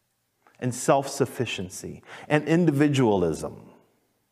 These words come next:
that we're willing to watch dozens upon dozens upon hundreds upon thousands of innocent lives be sacrificed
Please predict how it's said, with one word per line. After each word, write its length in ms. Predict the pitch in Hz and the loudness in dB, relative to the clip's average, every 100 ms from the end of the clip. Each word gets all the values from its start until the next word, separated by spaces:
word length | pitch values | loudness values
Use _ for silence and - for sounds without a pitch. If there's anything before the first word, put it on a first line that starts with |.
| _ _ _ _ _ _ _ - - | _ _ _ _ _ _ _ -10 0
that 140 | 143 | 2
we're 180 | 139 131 | 4 6
willing 320 | 135 156 156 | 4 4 0
to 120 | - | 0
watch 720 | 127 120 117 92 - - - - _ _ _ _ _ _ - | 0 2 2 0 -6 -14 -14 -16 _ _ _ _ _ _ 2
dozens 720 | 135 151 156 156 156 151 151 | 2 2 2 2 0 -2 -6
upon 440 | - 107 95 98 | -6 -2 0 2
dozens 680 | 110 127 127 139 131 131 120 | 4 4 2 0 2 0 -4
upon 320 | - 107 95 | -6 -6 -6
hundreds 640 | - - 170 160 160 151 | -6 0 2 2 0 0
upon 320 | 135 - 110 | -4 -4 -4
thousands 720 | 101 - 131 147 147 143 143 120 | -4 0 2 4 2 0 -2 -2
of 100 | - | -2
innocent 480 | 139 135 131 143 - | -2 -2 -2 -6 -4
lives 720 | 117 117 120 123 120 113 113 - - - | 2 2 4 2 2 0 -2 -12 -20 -4
be 100 | 113 | -2
sacrificed 1300 | 107 - 113 110 101 - 85 80 - - - - | -2 2 2 2 -4 -8 -10 -10 -16 -20 -20 -20